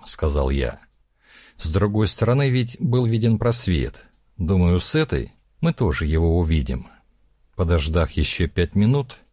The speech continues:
мы и в самом деле увидели, как в туманном слое появляется едва заметное свечение. "Туда, живо!" — скомандовал я и первым помчался в туман.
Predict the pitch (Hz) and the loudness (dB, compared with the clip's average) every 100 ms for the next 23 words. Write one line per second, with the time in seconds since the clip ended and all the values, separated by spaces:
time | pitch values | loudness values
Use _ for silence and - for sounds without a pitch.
0 | _ 170 165 135 - 87 82 82 78 80 | _ -2 0 0 -2 0 2 2 2 0
1 | 87 104 120 151 135 123 120 120 82 - | 2 2 0 0 0 0 0 -2 -4 -4
2 | - 82 80 76 78 - 127 139 127 113 | -2 0 2 2 0 -2 0 0 2 0
3 | 107 - 180 143 80 76 87 60 113 - | -2 -4 -4 -2 -2 -2 0 0 -2 -4
4 | 78 80 73 71 67 69 76 90 - 78 | -2 -2 0 0 0 0 2 0 0 0
5 | 73 64 - - - 76 67 - - 65 | 0 -2 -6 -12 -8 -4 -4 -6 -6 -4
6 | 58 60 60 - - _ _ _ _ _ | -4 -4 -8 -16 -20 _ _ _ _ _
7 | _ _ 139 135 101 62 - _ - 120 | _ _ -2 0 0 -2 -6 _ -2 0
8 | 143 107 64 - - - 76 73 71 71 | 0 -2 -4 -6 -8 -2 0 0 0 0
9 | 78 87 117 135 139 - _ _ 139 127 | 0 0 0 0 -2 -6 _ _ -8 -6
10 | 147 135 143 147 120 92 - 90 80 - | -4 -2 0 -2 0 -2 0 0 0 -2
11 | 85 - 73 67 62 55 | -6 -6 -2 0 0 -2